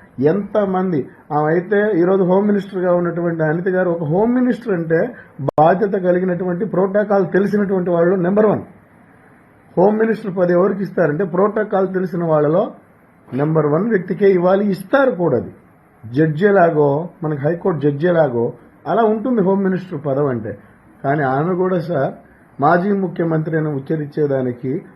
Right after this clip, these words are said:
ఏమి అహం అడ్డొచ్చి after all పులివెందుల ఎమ్మెల్యే అంటుంది సార్. సార్, ఒకటి అవతలోడు ఇసురు రాయి తీసుకొని కొడితే మనం ఇసనకర్రతో ఇటు అంటామా సార్? పాత సామెత ఉంది.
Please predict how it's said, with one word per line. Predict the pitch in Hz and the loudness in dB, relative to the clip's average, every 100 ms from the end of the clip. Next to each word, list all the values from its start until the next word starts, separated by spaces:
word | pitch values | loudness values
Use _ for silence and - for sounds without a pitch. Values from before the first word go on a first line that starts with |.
| - | -6
ఏమి | 120 156 208 226 | 2 4 4 2
అహం | 180 123 143 226 | -2 -4 0 2
అడ్డొచ్చి | 220 180 190 185 - 196 135 196 - - _ _ _ - - 156 | 2 4 4 2 0 2 2 0 -4 -20 _ _ _ -16 0 2
after | 196 - 220 | 2 0 2
all | 220 | 2
పులివెందుల | 196 190 196 196 190 | 2 2 4 4 4
ఎమ్మెల్యే | 180 175 165 160 | 2 2 2 2
అంటుంది | 151 143 131 | 0 -4 -4
సార్. | 139 120 98 - - - - _ _ _ _ | -2 -2 -4 -20 -20 -20 -20 _ _ _ _
సార్, | 156 147 | 0 2
ఒకటి | 139 139 139 143 113 - _ _ _ | 2 0 -2 -4 -6 -10 _ _ _
అవతలోడు | 127 151 175 190 190 170 147 156 185 117 - _ _ _ - - - - | -2 -2 0 0 2 2 2 0 -2 -8 -16 _ _ _ -20 -20 -20 -6
ఇసురు | 123 156 208 202 | -4 -2 0 2
రాయి | 196 | 2
తీసుకొని | 180 185 - 165 | 2 -2 -4 -4
కొడితే | 151 156 165 | -4 -4 -4
మనం | 156 151 | -2 -2
ఇసనకర్రతో | 139 180 180 175 156 156 | -2 -4 -4 -4 -4 -2
ఇటు | 143 135 123 | -2 -4 -8
అంటామా | 120 120 127 107 | -6 -4 -6 -8
సార్? | 110 110 - - | -10 -12 -14 -6
పాత | 127 151 | -4 -2
సామెత | 143 139 131 120 | -4 -4 -6 -8
ఉంది. | 98 | -10